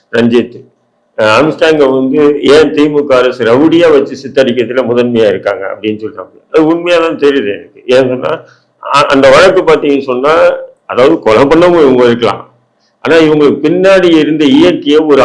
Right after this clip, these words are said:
ஆளுமை, அரசியல் ஆளுமை வந்து இதுவரை வெளியே வரவே இல்லை. அவசர அவசரமா அந்த வழக்கில் சம்பந்தப்பட்ட ஏ ஒன் முக்கிய குற்றவாளிக்கு திருவேங்கடத்தை என்கவுண்டர் போடுறாங்க. எப்படி போட முடியும்? ஏன்னா அந்த வழக்கினுடைய விசாரணை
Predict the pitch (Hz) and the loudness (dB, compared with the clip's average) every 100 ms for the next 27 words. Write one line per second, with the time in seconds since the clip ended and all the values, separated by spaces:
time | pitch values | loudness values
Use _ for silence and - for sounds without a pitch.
0 | 123 151 165 139 107 95 120 147 151 160 | 2 2 2 2 -2 -2 0 0 -2 -2
1 | 143 117 127 147 135 127 110 127 165 123 | 0 2 2 0 0 0 -2 -2 -2 0
2 | 143 156 135 131 131 110 110 107 92 78 | 2 2 0 2 2 2 0 -2 -6 -18
3 | _ _ _ _ _ _ _ _ _ _ | _ _ _ _ _ _ _ _ _ _
4 | _ _ _ _ 135 165 175 185 175 160 | _ _ _ _ 0 0 2 2 2 0
5 | 175 165 156 147 135 156 165 160 135 143 | 0 2 2 4 4 2 0 -2 -2 -2
6 | 147 147 143 143 127 156 165 160 139 120 | 0 -2 0 0 2 2 2 0 -2 -6
7 | 120 165 - - 143 139 139 139 123 - | -4 -4 -2 -2 2 4 4 2 -2 -2
8 | 147 151 147 143 131 135 120 151 165 151 | -2 2 2 2 0 0 0 0 -2 -2
9 | 139 - 110 95 87 - _ _ _ _ | -4 -4 -4 -4 -10 -14 _ _ _ _
10 | _ _ _ _ _ _ _ _ _ _ | _ _ _ _ _ _ _ _ _ _
11 | - 147 185 170 151 147 131 127 127 _ | -4 0 0 2 0 0 -2 -6 -8 _
12 | _ _ - - _ - 123 135 98 104 | _ _ -20 -20 _ -6 -2 0 0 2
13 | 147 147 151 139 131 131 - 147 131 104 | 0 0 -2 0 0 0 0 0 2 0